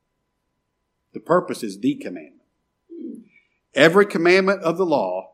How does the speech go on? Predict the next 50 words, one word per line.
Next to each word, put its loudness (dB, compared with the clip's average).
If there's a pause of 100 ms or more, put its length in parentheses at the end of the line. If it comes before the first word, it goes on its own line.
(160)
is -10
given 2
to -2
show 0
us -4
I -2
can't -8
do -8
it. -20 (580)
I -6
must -6
trust -10
Christ -8
to -18
do -12
it -18
for -20
me. -20 (880)
<laughs> -20
That's -6
the 4
commandment 0
of -6
the -10
law. -10 (1120)
You 2
can't 4
trust 6
your 6
works 8
to -2
make 2
you -2
righteous. -4 (180)
You 0
have 6
to -18
trust -8 (120)
Christ. -12 (180)
Trust 0
Christ 0
to -8
be -2
all 4
of -4
your -4
salvation. -12
And 0
you 4
will, 2